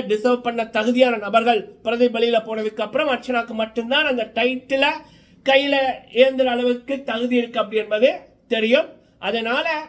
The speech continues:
இங்க வந்து அர்ச்சனா பற்றி தப்பான கமெண்ட் போடுகிறவர்கள் உங்களோட டைமை வீணாக்காதீங்க. நான் விட்டே வைக்க மாட்டேன், பிளாக் பண்ணிட்டு நான் போய்கிட்டே இருப்பேன், சரிங்களா? So, அர்ச்சனா வின்னர் அப்படி என்பதை உலக மக்கள் நவம்பர் பன்னெண்டாம் தேதியை முடிவு பண்ணிட்டாங்க,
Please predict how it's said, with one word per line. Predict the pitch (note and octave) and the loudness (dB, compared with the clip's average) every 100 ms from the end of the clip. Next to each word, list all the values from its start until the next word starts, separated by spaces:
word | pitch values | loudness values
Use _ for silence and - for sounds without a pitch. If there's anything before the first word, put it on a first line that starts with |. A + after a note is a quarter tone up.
| _ | _
இங்க | A#3 C4+ C4+ B3+ | -8 0 0 2
வந்து | C#4 D4+ F4 F4+ - _ - | 0 0 -2 -4 -6 _ -8
அர்ச்சனா | A3+ - C#4+ C#4+ C#4+ | -6 -4 -2 -2 -2
பற்றி | B3+ B3+ D4+ C#4+ - | -6 -6 -8 -8 -8
தப்பான | A3+ - C#4 C4+ | -6 0 0 0
கமெண்ட் | B3+ A#3+ A#3+ A#3 | -2 -4 -4 -2
போடுகிறவர்கள் | A3+ A#3 A3 A3+ C4+ - A#3 | 0 2 0 0 -2 -2 -2
உங்களோட | C4 C#4 C#4+ B3+ B3+ B3+ | 0 2 2 2 -2 -2
டைமை | A3 B3 A3 | 2 2 4
வீணாக்காதீங்க. | A#3 B3+ B3 A3 G#3+ C4 | 4 4 2 -2 0 0
நான் | A3 F3+ | 0 -4
விட்டே | G#3+ - D4 | -6 -2 0
வைக்க | D4 A3+ | 2 0
மாட்டேன், | G#3+ G#3+ - _ D#3+ | -2 -8 -12 _ -2
பிளாக் | B3+ C4+ | -2 -2
பண்ணிட்டு | C#4+ C4 C#4 | -2 -2 0
நான் | B3 G#3 | -2 -2
போய்கிட்டே | G3+ F#3+ A3+ | -6 -4 -4
இருப்பேன், | F3 F3 - - - | -4 -8 -18 -2 2
சரிங்களா? | C4 C4+ D#4 E4 - _ _ _ - | 4 4 0 -4 -12 _ _ _ -2
So, | D4 C#4 | 2 2
அர்ச்சனா | C4 B3 D#4+ D#4+ D#4 C#4+ B3+ | 2 -2 -2 -2 0 -2 -2
வின்னர் | A3+ C#4 D4+ | -2 0 0
அப்படி | C#4 C4 B3+ | -2 0 2
என்பதை | B3+ A#3+ C4+ C#4 | 2 0 -2 -4
உலக | G3+ B3 C4+ C#4 | -4 -2 0 0
மக்கள் | A#3+ A3+ B3+ C#4+ E4 - _ _ _ _ | 0 -2 -2 -2 -2 -14 _ _ _ _
நவம்பர் | C#3 G#3+ C#4+ D#4 E4 D#4 - - _ B3 | -2 2 4 4 2 -2 -8 -20 _ -2
பன்னெண்டாம் | B3 C#4+ D4 | 0 0 0
தேதியை | C4+ A#3+ A#3+ C4+ | 0 0 2 0
முடிவு | A#3 A#3+ B3+ A#3+ | 2 4 4 2
பண்ணிட்டாங்க, | A3 G#3 F3+ | -4 -4 -8